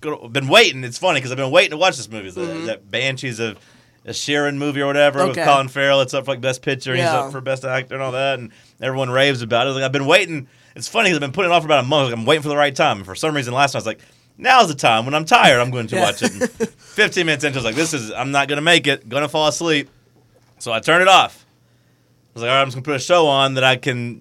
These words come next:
Speaker 1: won't care if I fall asleep to," even though I was like,
Speaker 2: Mm-hmm.
Speaker 1: "Do I just get up and go to bed?" But I was like, "It's seven o'clock. If I go to bed now, I'll be up at midnight." So then I put on a show, and sure enough, I fell asleep for about ten minutes, only about ten minutes. But then I woke up, and I was pretty well rested at that point, strangely enough. I,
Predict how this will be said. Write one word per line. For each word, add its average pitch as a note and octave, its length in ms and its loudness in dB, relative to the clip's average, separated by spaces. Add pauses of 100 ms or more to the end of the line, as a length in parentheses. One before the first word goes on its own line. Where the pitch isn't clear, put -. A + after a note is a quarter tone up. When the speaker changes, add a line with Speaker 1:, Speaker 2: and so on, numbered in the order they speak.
(120)
Speaker 1:
won't C#3 220 -2
care E3 160 2
if C#3+ 40 -2
I C3+ 80 0
fall A#2 220 2
asleep G2 300 -8
to," G#2+ 80 -10
even A2+ 160 -6
though A2+ 100 -2
I G#2+ 60 -2
was G#2 100 -6
like, G#2+ 140 -6
Speaker 2:
Mm-hmm. C#3 80 -10
Speaker 1:
"Do A#2+ 80 -8
I - 20 -10
just B2+ 180 -14
get D3 60 -12
up C#3 40 -10
and A#2+ 60 -16
go C3 60 -8
to A2+ 80 -8
bed?" A2+ 260 -2
But A#2 40 -6
I - 20 -4
was G2 60 -8
like, F2+ 80 -14
"It's G2 100 -12
seven D3 240 -6
o'clock. C3+ 260 -2
If F#2+ 80 -14
I G#2 40 -10
go B2 80 -10
to B2 40 -10
bed A#2 140 -6
now, B2+ 140 -2
I'll B2+ 60 0
be A#2 100 -6
up A2 60 -4
at - 100 -10
midnight." A#2 400 -6 (1000)
So - 80 -16
then C3+ 100 0
I - 20 -8
put C3+ 100 -4
on D3+ 100 2
a D3 40 0
show, F3+ 240 4
and B2+ 80 -6
sure B2+ 100 -2
enough, C#3+ 160 0
I A#2+ 60 -2
fell C3 160 -2
asleep C3+ 220 -4
for A2+ 40 -16
about A#2+ 160 -6
ten D3+ 220 -6
minutes, G#2+ 240 -10
only C3+ 160 -6
about C#3 180 -4
ten C#3 160 -6
minutes. A2+ 180 -10
But A#2+ 100 -12
then D#3 120 -6
I E3 60 0
woke E3 200 0
up, E3 40 2
and D3 80 -2
I - 20 0
was B2 100 -6
pretty E3 420 -4
well C#3 260 0
rested A#2+ 400 -6
at F2 80 -18
that A2+ 220 -6
point, G2+ 380 -16
strangely G#2 380 -10
enough. G#2 260 -8
I, G2 140 -6